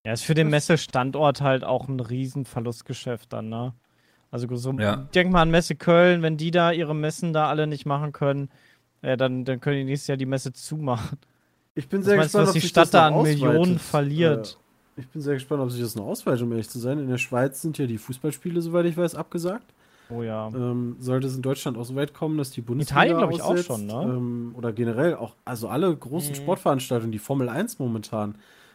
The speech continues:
Speaker 2: was das für ein riesen Hickhack ist, bei denen ist ja noch krasser, dadurch, dass die ja auch noch, äh, in einundzwanzig Ländern unterwegs sind, ähm, und dann auch noch alle aus unterschiedlichen Ländern kommen, die unterschiedlich risikobehaftet sind. Also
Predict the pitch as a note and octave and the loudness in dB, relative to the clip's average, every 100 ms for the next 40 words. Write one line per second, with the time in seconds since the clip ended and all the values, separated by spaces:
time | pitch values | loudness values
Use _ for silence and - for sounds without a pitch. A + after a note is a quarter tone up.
0 | _ B2+ B2+ D3 D3 E3 C#3+ D3 C#3 G3 | _ -6 -2 -2 0 0 0 0 0 -2
1 | E3+ C#3 D3+ - C#3 C3 D3+ D3+ D3 C3+ | -2 -4 -4 -4 -2 0 0 0 -2 0
2 | F#3+ - B2+ - C#3+ C#3+ C3+ D3 - C3+ | -2 -4 -6 -4 -4 -2 0 -2 -4 -4
3 | C#3+ C3 C3 C3+ C3 B2+ - A#2 A#2+ B2 | -2 0 0 -2 -2 -6 -6 -4 -4 -6
4 | A#2 - C#3+ C#3 C3 A#2 - B2 G3+ F#3+ | -8 -6 -4 -2 -2 -6 -4 0 2 2
5 | C3 A2+ G#2 G2+ - G#2 A#2 - _ _ | 0 -4 -4 -6 -6 -8 -8 -10 _ _
6 | _ _ _ _ _ _ A#2 A2+ A2 A#2+ | _ _ _ _ _ _ -4 -2 -2 -4
7 | - D3+ C3+ C3+ C3+ C#3+ A2+ - F3+ D3+ | -4 0 2 2 0 -2 -4 2 4 4
8 | B2+ E3 C#3 A#2 B2+ B2+ A#2+ A#2+ A2 G#2+ | 2 -4 -6 -6 -6 -4 -4 -4 -4 -6
9 | - F3+ G3 F3+ C#3+ F3+ F#3 D#3 - C3+ | 0 0 0 -4 -6 -4 -2 -2 -2 -6
10 | C3 B2 C3 F#3+ F#3+ C#3+ A#2+ G#2+ - G#2 | -6 -4 -4 -4 -4 -4 -2 -4 -6 -10
11 | A#2 D3+ C#3 A#2+ A#2 | -8 -8 -6 -4 -4